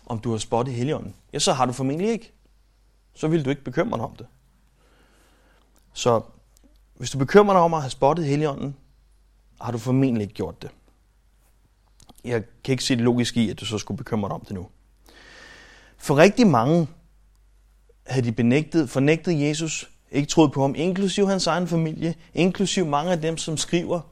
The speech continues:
mere i Nye Testamente senere, inklusiv mange af dem, som senere bliver martyrer. Men det var opstandelsen, der gjorde forskellen. Prøv at tænke på, at de havde hørt ham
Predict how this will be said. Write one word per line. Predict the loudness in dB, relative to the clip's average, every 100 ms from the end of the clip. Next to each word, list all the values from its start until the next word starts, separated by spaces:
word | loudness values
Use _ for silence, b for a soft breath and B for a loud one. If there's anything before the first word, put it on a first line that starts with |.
| -6
mere | -2 0
i |
Nye | 0 -2
Testamente | -6 -6 -4 -4 -4
senere, | -4 -2 -2
inklusiv | -4 -4 -2 -2
mange | -2 -4 -4
af |
dem, | -4 -6
som | -6
senere | -4 -4 -2
bliver | -2 0
martyrer. | 0 -4 -4 -6 -6 B B B B
Men | -4 4
det |
var | 4
opstandelsen, | 4 2 -2 -2 -6
der | -6
gjorde | -2 -2 0
forskellen. | -2 -2 -6 -6 -18 -20 _ _ b b b b b b b b b b _ _
Prøv | 0
at | 2
tænke | 2 2
på, | 2
at | 2
de | 4
havde | 4
hørt | 6 4 2
ham | 0 -6